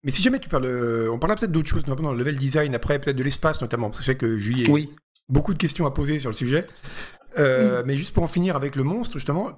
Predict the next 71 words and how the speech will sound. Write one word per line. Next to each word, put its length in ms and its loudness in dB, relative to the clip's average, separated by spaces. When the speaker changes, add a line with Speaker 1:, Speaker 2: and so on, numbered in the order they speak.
Speaker 1:
dis 120 2
que 120 -2
le 60 2
zombie 320 0
a 40 2
eu 60 0
énormément 320 0
de 60 -6
succès, 440 0
et 60 -8
c'est 100 2
vrai 200 2
que 60 -10
c'est 60 -6
devenu 240 0
un 60 -2
peu 160 -2
un 60 -2
cliché 360 -2
quelque 180 -2
part. 240 0
Mais, 360 2
euh, 920 0
il 80 2
y 60 6
a 40 6
évidemment 340 0
un 80 -2
effet 200 -2
de 80 -2
mode, 400 0
mais 380 2
est-ce 140 0
que 80 4
tu 80 0
crois 180 0
pas 100 0
néanmoins, 520 0
et 60 -2
je 120 -6
re-, 520 0
je 100 -2
pars, 380 0
euh, 60 -4
notamment 360 -2
de 40 -6
ce 40 -10
que 60 -2
tu 100 0
dis 40 2
dans 100 -2
ta 120 -4
thèse, 420 -2
et 140 0
aussi 200 0
d'un 160 -2
article 220 -2
que 40 -2
tu 60 0
as 40 -2
publié 240 0
dans 80 -2
Interface 320 -2
Numérique, 380 -2
j'ai 120 -2
beaucoup 200 0
aimé 100 2
le 60 -6
titre 220 -6
qui 60 -12
s'appelle 300 4